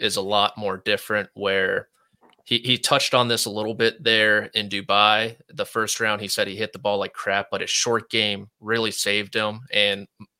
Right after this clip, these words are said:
he said, you know, a couple years ago, those rounds would have been in the mid seventies. And now he's making those rounds into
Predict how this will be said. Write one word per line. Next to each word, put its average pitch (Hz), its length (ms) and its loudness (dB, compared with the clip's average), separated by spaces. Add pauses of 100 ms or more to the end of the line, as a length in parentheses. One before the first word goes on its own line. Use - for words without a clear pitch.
(340)
he 117 140 -10
said, 104 240 2 (100)
you 110 80 -14
know, 101 80 -6
a 101 60 -8
couple 123 260 0
years 104 280 -2
ago, 110 340 2 (400)
those 123 240 4
rounds 107 300 2
would 107 100 -4
have 101 80 -8
been 98 160 -4
in 98 80 -8
the 95 80 -10
mid - 180 -14
seventies. - 680 -8
And 107 100 -6
now 110 200 2
he's 110 280 -4
making 117 280 -2
those 101 240 -2
rounds 98 420 -2
into 98 540 -4